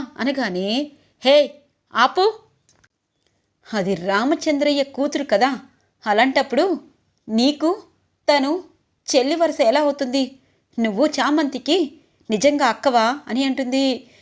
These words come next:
ఒక్కసారిగా రోజా గడగడలాడుతూ ఉంటుంది. "ఏమో అమ్మా, నాకు సొంత అక్క అయితే ఈ ఇంట్లో ఈ రోజా అక్క పరిస్థితి ఏమవుతుంది?" అనగానే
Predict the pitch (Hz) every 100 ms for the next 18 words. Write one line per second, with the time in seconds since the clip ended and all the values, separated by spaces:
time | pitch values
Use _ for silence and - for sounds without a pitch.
0 | _ 202 220 - - 392 349 262 226 269
1 | 226 233 269 254 220 220 269 277 254 247
2 | 269 262 254 269 254 277 262 - _ _
3 | _ _ - 240 226 320 466 415 277 262
4 | 285 - _ _ _ - 311 339 262 -
5 | 214 196 233 392 370 359 - 311 302 311
6 | 320 311 _ _ - 349 392 392 392 359
7 | 381 339 311 - _ _ - 330 320 202
8 | 196 226 349 330 330 330 302 294 294 302
9 | 302 294 - _ - 214 233 381 440 415
10 | 349 320 330 339 - 262 269 254 214 196